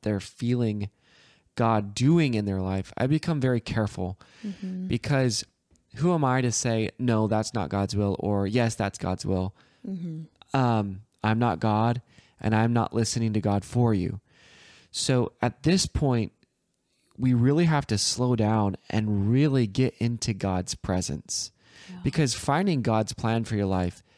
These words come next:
Speaker 1: begins with being in God's presence.
Speaker 2: The plans of God are only revealed in the presence of God.
Speaker 1: Right. So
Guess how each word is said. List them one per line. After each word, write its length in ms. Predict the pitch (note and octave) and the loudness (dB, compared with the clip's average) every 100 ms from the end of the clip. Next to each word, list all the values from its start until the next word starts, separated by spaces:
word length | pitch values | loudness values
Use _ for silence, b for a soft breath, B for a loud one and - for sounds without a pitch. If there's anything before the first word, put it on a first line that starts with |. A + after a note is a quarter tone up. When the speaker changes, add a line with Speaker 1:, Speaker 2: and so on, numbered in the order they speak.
| _ _ _ _ _ _ _ | _ _ _ _ _ _ _
Speaker 1:
begins 840 | - B2+ A#2 D#3 D3+ A2+ G#2+ - - - | -2 -2 0 2 2 2 -2 -6 -8 -4
with 400 | B2+ C#3 - - _ _ _ _ _ - | 0 2 0 -10 _ _ _ _ _ 0
being 260 | C#3 C#3+ B2 | 2 4 2
in 140 | A2+ | 0
God's 280 | G#2 G2 G2+ | 2 0 0
presence. 600 | - E3 C#3 F2 - - - | -2 0 0 -2 -6 -12 -8
Speaker 2:
The 80 | G3+ | -4
plans 340 | - G3+ F#3 | -2 -2 -2
of 100 | F3+ | -6
God 260 | F3+ F3 F3 | -4 -4 -2
are 100 | F3 | -2
only 260 | F#3+ F#3 | -2 -2
revealed 640 | F3 F3 E3+ G3 G#3 E3+ - | -2 -4 -2 -2 -2 -4 -6
in 220 | - A3+ | -2 -2
the 80 | F#3 | -2
presence 460 | E3+ E3 E3+ E3 - | -4 -6 -6 -12 -14
of 100 | G3 | -10
God. 460 | - - G3+ F#3 - _ | -8 -6 -8 -10 -12 _
Speaker 1:
Right. 340 | - G#2 F#2 - _ _ B B B B B | -2 -2 -2 -8 _ _ B B B B B
So 380 | - C#3 C3 | -2 0 -2